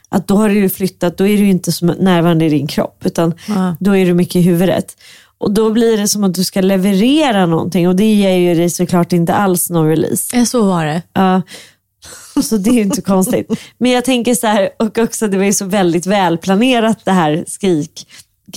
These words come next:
Speaker 1: Det ska ju istället komma bara spontant, du vet, när det behövs. När det bara tippar över i kroppen och sinnet, när någon slog spiken i kistan, du vet, när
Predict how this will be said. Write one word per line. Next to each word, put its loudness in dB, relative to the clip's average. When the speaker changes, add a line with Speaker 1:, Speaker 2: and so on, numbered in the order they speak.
Speaker 1:
Det -2
ska -2
ju 4
istället -2
komma 0
bara 0
spontant, -2
du -2
vet, -2
när 2
det -2
behövs. -2
När 0
det 0
bara 0
tippar -2
över 2
i 0
kroppen -4
och 0
sinnet, 0
när 2
någon 2
slog -2
spiken -2
i 2
kistan, 0
du 2
vet, 0
när 2